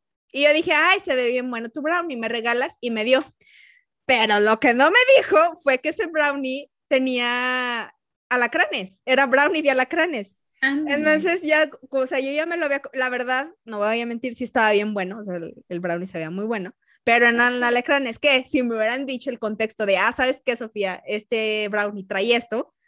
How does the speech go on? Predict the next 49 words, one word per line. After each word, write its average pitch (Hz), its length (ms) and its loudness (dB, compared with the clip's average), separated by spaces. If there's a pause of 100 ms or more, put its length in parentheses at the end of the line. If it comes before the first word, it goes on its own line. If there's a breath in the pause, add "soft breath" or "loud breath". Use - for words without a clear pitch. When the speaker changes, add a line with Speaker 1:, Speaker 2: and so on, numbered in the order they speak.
(420)
Speaker 1:
por 320 240 2
supuesto 359 460 2
que - 120 2
no 302 140 6
le 320 120 0
iba 349 100 -2
a - 40 0
entrar, 294 440 0
dije, 240 240 -6
"No", 262 280 -6
pero 240 200 0
sabía 208 300 0
rico. 175 300 -10
Entonces, 233 520 0 (460 loud breath)
si 330 220 4
ponemos 285 540 0
esto 262 300 2
en 220 100 -4
este 226 220 -6
contexto 233 720 -6 (100)
de, - 340 -10 (400)
"No 254 240 6
sé", 247 360 2 (500)
probablemente 226 600 2
sí 220 140 -6
lo 196 140 -4
probaría 190 420 -4
hasta 202 180 -12
que 202 100 -4
después, 196 340 -4
"Ah, 277 220 4
¿qué 254 100 0
crees 240 180 -2
que 233 100 -4
te 220 100 -4
acabas 190 380 -4
de 208 80 -8
tomar? 262 280 -12 (760 loud breath)
Te 320 60 6
Speaker 2:
Sí. - 0 -
Speaker 1:
acabas 330 360 6
de - 60 2
tomar 311 260 6
un 381 60 2
café 302 360 2
con 349 160 6
caca - 360 4
de 311 100 2
civeta". 220 680 -8